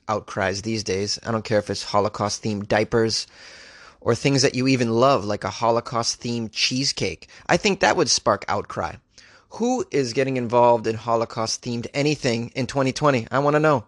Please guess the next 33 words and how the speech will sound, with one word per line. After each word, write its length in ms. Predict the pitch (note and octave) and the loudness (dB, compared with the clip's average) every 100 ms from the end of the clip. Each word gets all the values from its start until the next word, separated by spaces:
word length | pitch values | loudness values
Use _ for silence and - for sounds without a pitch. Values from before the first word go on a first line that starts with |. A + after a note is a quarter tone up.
| - | -2
You're 140 | C3 | 2
gonna 180 | D3+ D3 | 2 4
get 180 | D3+ - | 4 4
outcry. 440 | C#3+ - C3 A2+ - | 2 2 0 0 -4
It's 160 | C3+ | -4
gonna 140 | D#3+ C#3 | -2 -2
spark 440 | - - D3 - C3 | -2 2 2 2 2
outcries. 640 | C3+ - B2+ A#2 G#2 - - - _ | 2 2 2 2 -2 -8 -16 -20 _
You're 120 | A2 | -6
gonna 120 | A2 A2+ | -4 -4
get 180 | F#2 | -6
tweeted 380 | - - C3+ C3+ | -8 -4 0 2
about. 380 | C3 C3+ C3 - _ - - - - _ _ - | 4 4 4 0 _ -8 -8 -14 -20 _ _ 0
Bad 200 | A2+ A2+ | 4 6
ideas. 560 | A2+ A#2 A#2 G#2+ - - - - - - | 4 2 0 -2 -6 -12 -20 -20 -16 -4
A 60 | |
Spanish 380 | - C#3+ C3 C3 | -2 2 2 0
carnival 380 | - C3+ C3 B2+ | 0 2 2 0
troupe 320 | - D3 D#3+ | 0 -2 -2
that 120 | C#3+ G2+ | -2 -2
was 120 | A2 | -4
performing 560 | - A2 - A#2+ B2 | -8 -8 -2 -2 -2
a 60 | G#2+ | -4
Holocaust-themed 840 | A2+ A#2+ A#2+ - A#2 - B2 A#2+ - | 0 0 0 -2 -2 -2 -4 -6 -2
parade 400 | A#2 A#2+ A#2+ B2 | 2 4 4 2
has 160 | G#2 | -2
canceled 520 | - C#3 C#3+ D#3+ D#3 | 0 0 2 2 2
its 220 | F#2+ B2 B2 | 0 -2 0
remaining 400 | A#2 A#2 B2 D3+ | 0 0 0 -2
shows 580 | - A#2+ A2+ A#2 C#3 | 2 4 4 2 -2
following 520 | - - B2 B2+ C3+ C#3 | -4 2 2 2 0 0
an 80 | - | 4
outcry. 500 | C#3 F3+ F3 C#3+ | 2 4 4 4